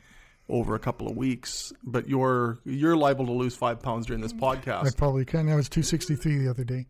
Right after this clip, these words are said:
Speaker 1: So, uh, my goodness. Yeah,
Speaker 2: It's a
Speaker 1: you're
Speaker 2: pretty
Speaker 1: the
Speaker 2: big load from a lot in
Speaker 1: So,
Speaker 2: March.
Speaker 1: hopefully this is a much lighter podcast. By the time football season gets here, I'm hoping there's a hundred pounds less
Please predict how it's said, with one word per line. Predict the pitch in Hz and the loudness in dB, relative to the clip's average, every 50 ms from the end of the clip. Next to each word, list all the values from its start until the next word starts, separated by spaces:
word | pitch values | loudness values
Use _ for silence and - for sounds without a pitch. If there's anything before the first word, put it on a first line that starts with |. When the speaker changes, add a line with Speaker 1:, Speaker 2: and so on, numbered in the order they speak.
| _ - | _ -18
Speaker 1:
So, | - - - 123 - - | -16 -12 -12 -10 -6 -4
uh, | 127 139 147 139 123 101 92 98 | -4 -2 -2 -2 -2 -2 -2 -4
my | 104 104 107 | -4 -6 -4
goodness. | 98 - 104 98 101 - - - - - | -4 -4 -4 -4 -6 -8 -12 -16 -12 -6
Yeah, | - 120 | -2 -2
Speaker 2:
It's | 113 120 | 0 2
a | |
Speaker 1:
you're | 127 127 | 2 2
Speaker 2:
pretty | 123 151 143 | 4 4 4
Speaker 1:
the | 131 151 | 2 2
Speaker 2:
big | 139 139 | 2 2
load | 147 143 143 143 135 - | 0 0 0 -2 -4 -4
from | - 139 135 127 131 123 - - - _ _ _ - - - - - - - - - | -4 -2 -2 0 -2 -4 -6 -10 -20 _ _ _ -20 -20 -20 -20 -20 -20 -14 -6 0
a | 160 | 0
lot | 147 143 147 143 143 143 143 - - - - - - | 2 4 4 4 2 0 -2 -4 -6 -8 -6 -4 -2
in | 147 | 0
Speaker 1:
So, | 135 127 120 117 | 2 4 4 4
Speaker 2:
March. | 135 135 135 135 - - - - | 2 0 -2 -6 -12 -14 -10 -4
Speaker 1:
hopefully | 131 165 185 185 - 220 202 | 0 0 0 2 0 0 2
this | 170 165 - 156 | 2 2 2 0
is | 135 127 | 0 2
a | 131 123 120 113 - - | 2 2 2 0 -2 -4
much | 117 117 131 135 - - - | -2 0 0 0 0 -4 -2
lighter | 123 123 127 123 123 120 | 0 2 2 2 0 -2
podcast. | - - 131 123 127 131 - - 139 - - | -2 0 0 0 0 0 -2 -2 -2 -2 0
By | 127 165 170 | 2 2 2
the | 175 - | 2 2
time | 220 214 175 | 0 -2 0
football | - - 202 196 - 208 180 170 | 0 0 0 0 2 0 0 -2
season | - - 143 131 117 117 117 110 113 110 - - - _ - - | -2 -2 -2 -2 -2 -2 -4 -4 -6 -8 -10 -14 -18 _ -12 -4
gets | 120 123 - - - | -2 -2 -2 -2 -4
here, | - 110 - - - - | -8 -8 -8 -8 -8 -8
I'm | 113 120 123 | -6 -6 -6
hoping | 120 - 147 143 - 143 131 | -4 -4 -4 -4 -2 -4 -2
there's | 127 120 117 113 - - - _ _ _ _ _ _ - | -2 -2 -4 -4 -6 -10 -18 _ _ _ _ _ _ -12
a | 117 | -6
hundred | 127 135 135 143 135 131 | -4 -2 -2 -4 -4 -4
pounds | - 131 120 123 117 107 | -2 -2 -2 -2 -4 -4
less | 110 117 113 120 120 - - - - - | -2 0 0 0 -2 -6 -12 -12 -14 -16